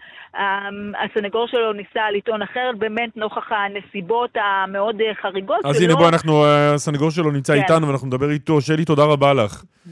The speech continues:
Speaker 1: בבקשה.
Speaker 2: <clears throat> עורך הדין יובל, אה, זמר, שמייצג את דניס מוקין, שלום.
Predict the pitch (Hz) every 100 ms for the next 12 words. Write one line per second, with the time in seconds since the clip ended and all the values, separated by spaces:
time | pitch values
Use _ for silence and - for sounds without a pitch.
0 | 165 170 208 180 185 - 208 202 139 117
1 | 139 147 143 143 143 143 127 143 135 113
2 | 107 117 113 160 139 123 120 110 117 120
3 | 107 117 120 110